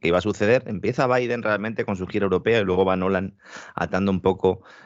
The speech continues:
eh, esos flecos, ¿no? De hecho, se entrevista, eh, con, con el ministro de Exteriores de Argelia,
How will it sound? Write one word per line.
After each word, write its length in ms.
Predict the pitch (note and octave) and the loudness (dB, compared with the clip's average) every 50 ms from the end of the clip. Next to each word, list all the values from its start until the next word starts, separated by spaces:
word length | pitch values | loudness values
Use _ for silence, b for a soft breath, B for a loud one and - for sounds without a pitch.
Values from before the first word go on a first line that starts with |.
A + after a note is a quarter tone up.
| B | B
eh, 200 | - - G2 G2 - | 0 2 2 2 2
esos 280 | - G2+ F#2+ - G2 F#2 | 0 -2 -2 -2 -6 -8
flecos, 500 | - - F#2 E2+ - - - - C#2 C#2 | -4 0 0 0 0 -2 -6 -6 -6 -2
¿no? 140 | - G2+ C3+ | 0 0 4
De 80 | B2+ C3 | 4 4
hecho, 180 | C3 - F#3 | 4 2 0
se 100 | F3 - | 2 2
entrevista, 800 | C#3+ A#2 G#2+ - G#2 G2+ A2 D3 E3+ - - D#3 D3+ F3+ G3+ - | 0 0 2 2 2 2 2 0 -2 0 0 2 2 2 0 -2
eh, 540 | - - F#2+ F#2 F#2 F2+ F2 E2+ E2 E2+ D#2+ _ | -2 0 0 2 2 2 0 0 -2 -4 -4 _
con, 460 | - D#2 D#2 D2+ D2+ D2+ C#2 C2+ B1 - | -4 -4 -2 -2 -4 -4 -6 -6 -8 -8
con 180 | - - E2 E2+ | -6 -4 -2 0
el 60 | D#2+ | 2
ministro 240 | D#2+ E2+ F#2 F#2 B2 | 2 2 2 4 4
de 60 | B2 | 4
Exteriores 340 | A#2 A#2 A#2 A2 A2+ G#2+ G#2 | 4 4 2 4 4 4 4
de 40 | G2 | 4
Argelia, 500 | F#2 - - C#3 D3+ D3+ C3+ D3 A3 - | 2 2 0 -2 0 0 0 0 -2 -4